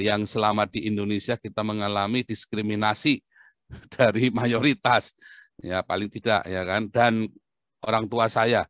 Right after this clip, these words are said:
yang dulu mengalami diskriminasi serta nenek moyang saya. Saya nggak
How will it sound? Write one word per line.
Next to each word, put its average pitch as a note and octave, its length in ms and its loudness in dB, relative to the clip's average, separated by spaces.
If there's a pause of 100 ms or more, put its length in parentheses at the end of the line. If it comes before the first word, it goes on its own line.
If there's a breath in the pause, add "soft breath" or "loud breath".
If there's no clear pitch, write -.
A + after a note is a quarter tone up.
(340)
yang G#2+ 160 -4
dulu A#2 340 0
mengalami C#3 460 6
diskriminasi A2+ 800 -2
serta A#2+ 320 -2
nenek A#2 320 0
moyang B2 260 2
saya. A2+ 380 2 (560 loud breath)
Saya A#2+ 200 0
nggak G#2+ 140 2